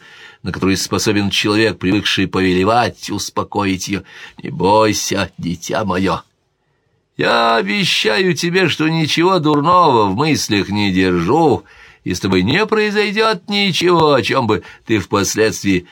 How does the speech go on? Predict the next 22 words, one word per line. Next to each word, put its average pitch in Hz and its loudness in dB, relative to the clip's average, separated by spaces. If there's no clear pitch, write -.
могла 92 -2
бы 78 -6
пожалеть. 87 -2
Мы 226 0
лишь 165 0
побеседуем 90 0
с - -10
тобой, 87 -2
и 101 -2
только». 87 -2
Глубокая 110 0
ночь, 110 0
а - -12
вернее 87 -2
уже 87 0
раннее 165 0
утро — 135 -2
к - -8
душевным 208 -2
излияниям 190 -4
не 208 -6
располагали. 110 -2